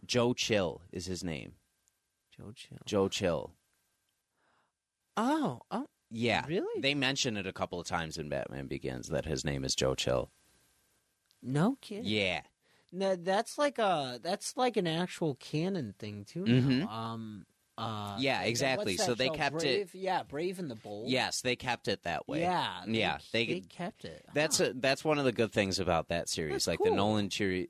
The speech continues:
Speaker 1: series really paid attention to that.
Speaker 2: Yeah,
Speaker 1: So Joe
Speaker 2: I didn't
Speaker 1: Chill.
Speaker 2: realize that.
Speaker 1: So next time you watch it, li-, uh, listen up
Speaker 2: Yeah,
Speaker 1: for that
Speaker 2: listen
Speaker 1: because
Speaker 2: for
Speaker 1: they,
Speaker 2: Joe Chill.
Speaker 1: they talk, uh, they mention it a couple of times
Speaker 2: Yeah,
Speaker 1: within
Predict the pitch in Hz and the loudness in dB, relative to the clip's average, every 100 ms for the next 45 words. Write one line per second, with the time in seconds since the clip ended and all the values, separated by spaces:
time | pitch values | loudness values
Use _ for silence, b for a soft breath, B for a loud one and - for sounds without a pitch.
0 | 101 - 101 87 76 82 85 80 78 87 | -4 0 2 2 0 -2 0 0 0 0
1 | 73 - 69 - 60 53 120 147 226 254 | -2 -2 -4 -4 -6 -6 -2 0 2 0
2 | 139 113 110 190 113 98 254 233 127 107 | 2 0 2 2 2 0 -2 -4 -6 -6
3 | 117 147 139 143 151 185 165 156 147 143 | -2 0 2 0 0 0 0 2 2 0
4 | - 113 104 117 127 113 101 101 113 131 | 0 0 2 0 0 0 0 0 0 2
5 | 107 185 170 - 85 - - 143 101 - | 2 4 4 2 2 2 0 2 2 2
6 | 113 104 - - 147 135 127 110 113 104 | 4 4 2 0 -4 0 0 0 2 0
7 | - 104 117 110 110 107 101 - 101 87 | 0 -2 0 0 2 0 -2 -2 -4 -4
8 | 82 92 85 78 - 76 62 - 247 277 | -2 -2 -2 -4 -4 -6 -4 -2 0 0
9 | - | -2